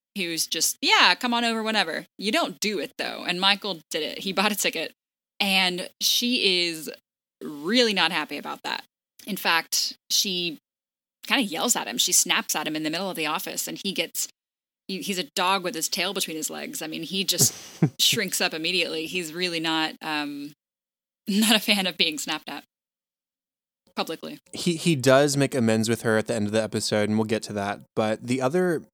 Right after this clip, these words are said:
Speaker 2: big thing that happens with Michael in this episode is sort of the way he behaves towards Daryl. So, uh, before Joe snaps at him, he, Joe is asking for, like, a sort of round table. Like,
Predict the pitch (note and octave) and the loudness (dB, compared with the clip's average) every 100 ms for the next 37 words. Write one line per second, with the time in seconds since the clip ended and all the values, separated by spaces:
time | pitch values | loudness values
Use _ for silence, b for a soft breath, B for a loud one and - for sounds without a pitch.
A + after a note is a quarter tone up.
0 | - A#2+ - C#3 C3+ - C#3+ C3+ A#2 A#2+ | -16 -16 -2 0 0 0 0 2 0 0
1 | A#2 B2 A2+ A2+ G#2 G#2 A2 G#2 G2+ G2+ | 0 0 0 0 0 2 2 2 0 -2
2 | A2 - G#2+ G2 G2 - b b b b | -2 0 2 2 0 -6 b b b b
3 | - B2 A#2 A#2 A2+ G#2+ - - _ - | -2 2 4 4 4 2 0 -4 _ -6
4 | - D3 E3 D3 C3+ B2 B2 A2+ A2+ A2 | 2 4 6 6 4 2 0 2 2 2
5 | - A2+ G2+ - G#2 G2 G2+ - - _ | 2 2 0 -2 0 0 0 -6 -12 _
6 | - A#2 G#2+ G#2 - b b b A#2 A2 | 2 4 4 2 -2 b b b 2 4
7 | A#2 - C3+ E3 F3 D#3 - _ B2+ A2 | 2 4 6 6 6 2 -2 _ -4 4
8 | B2 A#2+ - A2 - A#2 G#2 G2 F#2 - | 6 6 2 2 2 0 0 0 -2 -6
9 | b b b _ - B2 B2 A#2+ A#2+ A#2+ | b b b _ 0 2 4 4 4 2
10 | B2+ - _ C#3 C3 C#3 C3+ B2 A#2+ B2+ | 0 -6 _ 4 8 8 8 4 2 2
11 | - A#2 A2 - A2 G#2 G2+ G2+ G2+ G2+ | 4 4 4 2 2 4 4 2 0 0
12 | F#2+ G2+ G#2 G#2 - | 0 -4 -6 -8 -10